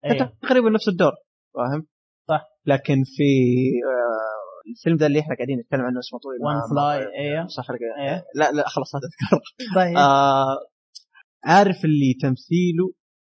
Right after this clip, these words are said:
Speaker 2: مو زي الشخصية ذيك اللي في ذا باكيت ليست تحسها مرة مجنونة، لكن ها، هنا عارف اللي قاعد يحاول يوري للثانيين إنه مجنون، في نفس الوقت ما تدري هل هو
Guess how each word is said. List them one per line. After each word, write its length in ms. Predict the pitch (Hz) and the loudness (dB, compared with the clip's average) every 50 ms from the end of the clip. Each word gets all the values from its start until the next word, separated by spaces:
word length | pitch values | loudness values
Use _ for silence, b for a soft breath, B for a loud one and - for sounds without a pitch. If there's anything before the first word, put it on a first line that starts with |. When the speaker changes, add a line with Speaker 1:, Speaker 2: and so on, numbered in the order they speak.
| _ - | _ 0
Speaker 2:
مو 500 | 139 151 170 185 185 180 170 165 147 127 123 120 - | 4 4 6 6 6 6 4 2 2 0 -2 -2 0
زي 220 | 147 143 143 131 127 | 2 4 4 4 2
الشخصية 380 | 120 - 131 - - 143 131 123 | 0 -4 -10 -8 -4 -4 -2 -2
ذيك 200 | 135 - - 127 | -4 -6 -4 -6
اللي 340 | 120 120 117 117 117 120 117 _ | -4 -2 -2 -4 -4 -4 -8 _
في 100 | - 123 | -8 -8
ذا 180 | 113 110 127 123 | -6 -4 -4 -4
باكيت 200 | 131 - 127 131 | -4 -6 -4 -6
ليست 200 | 131 123 - - | -6 -6 -6 -8
تحسها 220 | - 139 - - 127 | -10 -10 -6 -4 -4
مرة 180 | 127 127 123 120 120 | -4 -4 -4 -6 -8
مجنونة، 400 | 113 - 123 117 120 123 131 156 - 127 | -8 -8 -8 -8 -4 -4 -6 -6 -6 -8
لكن 200 | 127 - 139 135 | -8 -6 -4 -2
ها، 140 | 143 156 156 143 143 156 | -2 -2 -2 0 0 0
هنا 160 | 175 190 170 - _ _ _ _ _ _ | 0 0 -2 -6 _ _ _ _ _ _
عارف 240 | 139 156 180 170 160 - | 2 4 4 4 2 0
اللي 500 | 156 143 135 131 123 117 - 127 131 143 | 0 0 2 0 -2 -4 -8 -6 0 2
قاعد 240 | 147 143 139 135 120 | 4 4 4 2 0
يحاول 340 | 135 - 151 147 143 135 127 120 | -4 -4 -2 -2 -2 -2 -2 -4
يوري 200 | 127 135 143 139 _ 123 117 117 | -4 -4 -4 -6 _ -16 -16 -16
للثانيين 420 | 110 _ _ 139 131 135 131 127 120 | -16 _ _ -4 -2 -2 -2 -2 -2
إنه 180 | 120 117 120 120 123 | -4 -6 -6 -6 -6
مجنون، 320 | 117 - 131 131 127 120 | -4 -2 -2 0 0 -2
في 120 | - - 135 | -2 -4 -6
نفس 140 | 127 - | -6 -6
الوقت 240 | 135 131 135 - _ - | -6 -8 -8 -8 _ -4
ما 120 | 139 131 | -4 -2
تدري 280 | 131 143 123 123 131 123 123 | -2 -4 -6 -6 -6 -4 -2
هل 180 | 127 131 127 123 123 | 0 0 -2 -2 -2
هو 100 | 135 | -4